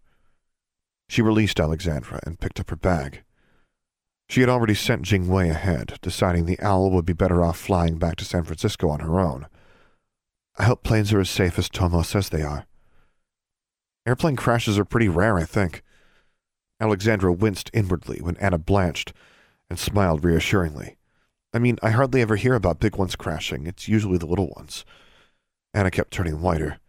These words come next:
and Alexandra decided she wasn't helping. "You'll be fine. Tell me what it's like." Anna nodded, and then turned to trot off in the direction the other departing students were heading, through the woods towards the invisible bridge.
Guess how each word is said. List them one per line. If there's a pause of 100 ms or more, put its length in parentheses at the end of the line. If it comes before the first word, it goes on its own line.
(460)
and
Alexandra
decided
she
wasn't
helping. (960)
"You'll
be
fine.
Tell
me
what
it's
like." (920)
Anna
nodded, (300)
and
then
turned (100)
to
trot
off
in
the
direction
the
other
departing
students
were
heading, (720)
through
the
woods
towards
the
invisible
bridge.